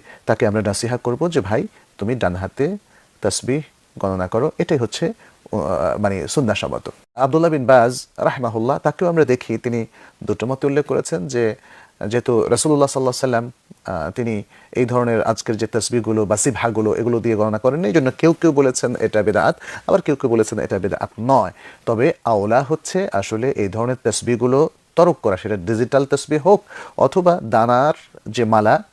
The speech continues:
এই ধরনের তাসবিহ হোক, এটা শেখ, আহ, বিন বাজের বক্তব্য। তো আমরা দেখি যে এখানে মূলত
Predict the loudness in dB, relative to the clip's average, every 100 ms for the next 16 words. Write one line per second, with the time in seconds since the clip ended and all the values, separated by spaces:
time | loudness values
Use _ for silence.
0 | -2 0 0 -4 -4 -6 -6 0 0 0
1 | -12 -12 -6 -2 0 0 -2 -2 0 0
2 | 0 -4 -4 -2 0 0 0 0 -2 -4
3 | -2 -2 -2 _ -20 -20 -4 0 2 0
4 | -2 0 0 0 0 2 2 2